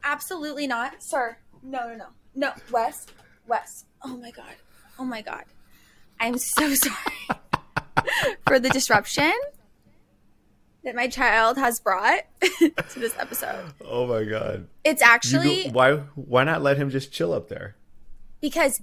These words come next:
Speaker 1: he doesn't just chill. If he just chilled right there, are you kidding? I would love that. I would let him sit there all, the whole episode and be such a vibe. But he scratches, and s-, you can't really see it, but he scratches at the top of the chair. And this is a vintage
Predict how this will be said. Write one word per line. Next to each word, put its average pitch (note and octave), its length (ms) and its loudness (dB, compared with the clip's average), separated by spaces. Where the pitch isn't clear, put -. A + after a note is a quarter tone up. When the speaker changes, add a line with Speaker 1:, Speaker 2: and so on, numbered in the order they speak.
Speaker 1:
he - 180 -8
doesn't C#4+ 280 2
just - 300 -6
chill. A#3 300 -2
If C4 80 0
he F#4 100 2
just - 180 -6
chilled G#3+ 200 0
right C4 140 -2
there, D#4 160 2
are - 100 0
you A#3 100 -4
kidding? A3+ 280 -6
I G#3+ 40 0
would G3 120 -4
love E3+ 300 -2
that. E3 120 2
I E3 40 0
would E3+ 120 -2
let G3 100 0
him G#3 100 -6
sit G3+ 100 -6
there F3+ 140 -4
all, F3+ 120 -6
the A3+ 80 -2
whole G3+ 180 2
episode F#3+ 360 0
and F#3+ 100 -6
be G#3 100 -4
such G3+ 200 -6
a G#3 60 -4
vibe. C#4+ 400 0
But C#4 120 -6
he D4 400 -2
scratches, A3 920 0
and B3 120 -12
s-, - 160 -18
you G#3+ 100 -20
can't - 200 -12
really F#3 160 -8
see G#3+ 120 -8
it, G3 40 -8
but A3+ 60 -6
he A3+ 60 -2
scratches A#3 800 4
at G#3 180 4
the - 60 -8
top G#3 220 -2
of - 60 -12
the G#3 60 -6
chair. F#3 460 2
And A3+ 100 -2
this B3 100 2
is D4+ 120 -2
a E4+ 60 2
vintage A3+ 680 2